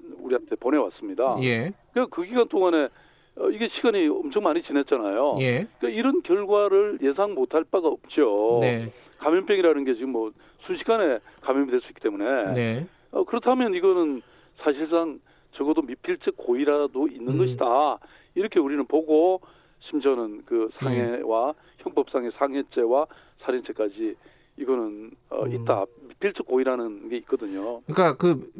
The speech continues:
Speaker 2: 미필적 고의라는 게 명단을 넘기는 걸 시점을 늦췄다, 이런 말씀이신 거잖아요. 그죠?
Speaker 1: 아니, 자기 행위로 인해서
Speaker 2: 예.
Speaker 1: 어떤 범죄 결과 발생 가능성을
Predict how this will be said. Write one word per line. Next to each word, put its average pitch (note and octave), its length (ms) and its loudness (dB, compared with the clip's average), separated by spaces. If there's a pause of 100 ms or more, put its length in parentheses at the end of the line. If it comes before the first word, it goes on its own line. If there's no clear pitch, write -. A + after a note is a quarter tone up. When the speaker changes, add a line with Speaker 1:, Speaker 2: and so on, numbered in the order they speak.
Speaker 2:
미필적 A3 420 2
고의라는 E3+ 520 4
게 G#3+ 280 2 (240)
명단을 F#3+ 720 4
넘기는 E3+ 640 2
걸 E3+ 240 4
시점을 A#3+ 720 2
늦췄다, G3 420 4
이런 G3+ 180 6
말씀이신 E3 420 2
거잖아요. B2 380 0
그죠? F#3 320 -2
Speaker 1:
아니, C3+ 340 -4
자기 F3+ 440 0
행위로 C#3+ 340 2
인해서 G2+ 600 -2
Speaker 2:
예. C3 220 2 (280)
Speaker 1:
어떤 D#3 440 -2
범죄 A#2+ 680 -2
결과 C3 460 0
발생 A#2+ 460 -4
가능성을 A2+ 640 -6